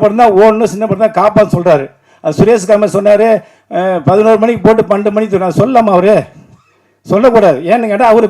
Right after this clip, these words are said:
பெரிய ப்ரொடியூசரு, அவரும் சின்ன படமா இருந்தா மெரியால வந்தாரு. அப்படிங்கும்போது அது நல்லா நான் பார்த்தேன், சில பேரோட பார்க்க மாட்டேன், ரொம்ப வருத்தமா இருக்கு. காரணம் என்ன? ஒரு தயாரிப்பாளர் சங்கத்துல ஒரு பெண்மணி சொல்லி நான் சப்போர்ட் பண்ணணும். ஏன்னா இன்னைக்கு நூறு படம் வருதுன்னா அதுல எண்பது படம் சின்ன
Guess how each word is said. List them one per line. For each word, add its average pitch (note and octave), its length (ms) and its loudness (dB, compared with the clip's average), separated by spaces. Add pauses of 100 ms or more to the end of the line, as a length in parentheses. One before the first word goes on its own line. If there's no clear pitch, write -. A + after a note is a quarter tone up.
பெரிய C4 260 0
ப்ரொடியூசரு, F#3 400 -2 (440)
அவரும் C4 380 2
சின்ன B3 220 -4
படமா A3+ 240 2
இருந்தா A3+ 240 -2
மெரியால A3 340 2
வந்தாரு. G#3 240 2
அப்படிங்கும்போது G3 400 -4 (280)
அது D3 140 -6
நல்லா A3 240 -6
நான் G3 160 -2
பார்த்தேன், F#3+ 340 0
சில F3 180 -4
பேரோட G#3+ 260 0
பார்க்க G3+ 220 -2
மாட்டேன், F3+ 260 -4
ரொம்ப B3+ 220 -2
வருத்தமா A#3 360 2
இருக்கு. F3+ 200 -2
காரணம் A#3+ 200 -2
என்ன? A3+ 120 0 (540)
ஒரு G3+ 140 2 (460)
தயாரிப்பாளர் C4+ 440 2
சங்கத்துல G#3+ 380 0 (200)
ஒரு A3+ 180 0
பெண்மணி B3+ 420 0
சொல்லி A#3 340 0 (340)
நான் C#4 200 -2
சப்போர்ட் F#4 320 2
பண்ணணும். G#3 380 0
ஏன்னா C4 200 -2
இன்னைக்கு A#3+ 220 -2 (460)
நூறு C4+ 220 2 (100)
படம் C#4 220 4
வருதுன்னா C4 280 0
அதுல A3+ 160 2
எண்பது C4 360 4
படம் C4 280 2
சின்ன C4 140 -4